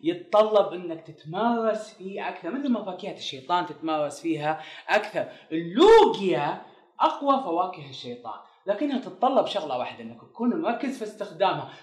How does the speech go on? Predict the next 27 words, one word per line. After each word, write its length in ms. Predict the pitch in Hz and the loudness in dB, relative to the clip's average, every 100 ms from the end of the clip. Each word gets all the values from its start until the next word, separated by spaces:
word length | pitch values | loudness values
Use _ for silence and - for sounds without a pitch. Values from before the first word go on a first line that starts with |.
| - | 0
مثل 480 | 392 440 - 440 392 | 2 2 2 2 2
الهاكي 560 | - 269 - - 139 - - - | 2 -2 -2 -10 -14 -14 -14 -10
يتطلب 480 | 165 - 208 - | -4 0 0 0
منك 220 | 190 185 156 | -4 -8 -10
إنك 140 | 143 | -12
تكون 580 | 139 - - 208 196 - - - | -16 -14 -6 -2 -2 -4 -12 -12
مركز 460 | 143 160 165 160 | -4 -4 -4 -10
في 60 | 139 | -14
استخدامه. 600 | 123 - - 143 131 117 - - - | -20 -20 -12 -8 -8 -10 -18 -4 6
أفضل 500 | 262 - 190 190 156 | 6 6 4 4 4
مستخدم 560 | 151 - 233 170 165 | 0 0 0 0 -2
لوجيا 400 | 160 240 247 196 | 0 0 -2 -2
حاليًا 580 | 143 147 139 202 359 392 | -6 -8 -4 2 4 6
هو 260 | 262 185 - | 4 0 -2
كوكو 280 | 233 240 175 | -2 0 0
داي، 400 | 185 214 170 - - - | 6 6 6 0 -12 -14
لأنه 380 | 151 143 139 143 | -10 -8 -6 -8
انضرب 640 | 135 135 262 370 339 359 | -6 2 6 10 8 8
على 300 | - - 320 | 2 0 0
حين 320 | 311 208 202 190 | 0 -2 -4 0
غرة 400 | 220 302 254 175 | 6 8 8 4
وهو 240 | 170 165 | 2 2
غافل، 920 | 170 247 269 - 196 208 285 370 - - - | 8 10 10 6 2 6 8 8 4 -10 -14
ومع 380 | 156 170 185 208 | -4 0 6 8
ذلك 220 | 214 214 | 8 4
فاكهته 800 | - 151 147 202 214 - 214 277 - - - | -2 -4 -2 -2 -2 0 4 4 2 -8 -12
تحركت. 960 | - - 185 170 147 131 - 90 - - | -6 -2 4 4 4 -2 -10 -20 -20 -20